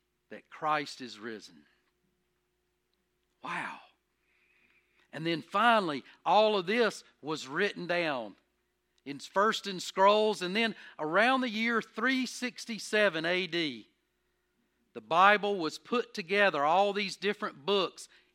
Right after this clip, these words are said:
in this one book that we know today called the Holy Bible. When you hold a Bible in your hands, you're holding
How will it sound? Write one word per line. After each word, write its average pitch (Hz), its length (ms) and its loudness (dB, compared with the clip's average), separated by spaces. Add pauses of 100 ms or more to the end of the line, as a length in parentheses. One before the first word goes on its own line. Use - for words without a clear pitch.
in 202 440 -2 (260)
this 156 240 -6
one 196 320 -2
book 185 360 0 (360)
that 160 180 -2
we 160 140 -6
know 180 340 0
today 151 600 -4 (360)
called 151 520 0 (360)
the 139 120 -6
Holy 143 400 -6
Bible. 110 480 -12 (1900)
When 127 140 -10
you 180 140 -6
hold 180 260 0
a 139 40 -8
Bible 156 440 -2
in 156 120 -6
your 143 100 -6
hands, 151 640 -10 (1300)
you're 156 120 -16
holding 139 420 -12